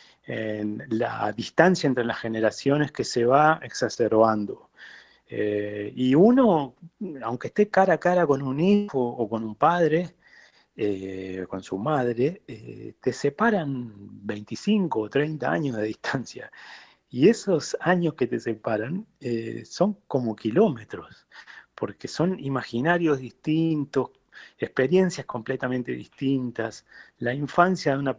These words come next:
de, de esa generación fue completamente a la infancia que vos tuviste. Em,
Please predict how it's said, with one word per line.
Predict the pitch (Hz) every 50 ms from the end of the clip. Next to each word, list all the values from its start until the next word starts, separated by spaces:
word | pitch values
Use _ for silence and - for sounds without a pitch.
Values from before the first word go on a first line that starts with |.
| - 147 143
de, | 123 117 120 113 113
de | 113 113 120 151
esa | 165 165 143 -
generación | - 120 120 120 117 - - 139 139 139
fue | - - 131
completamente | - 127 127 139 160 170 151 147 131 127 131 135 127 - 127 - - - - - - _ _ _
a | - 120
la | 117 117
infancia | 110 110 - 135 123 123 - 127 113
que | - 113
vos | 117 113 107 -
tuviste. | - 107 110 135 170 175 165 - - - - 127 131 120 - _ - - - _ _ _ _
Em, | 135 123 123 127 120 120 120 117 117 117 117 117 120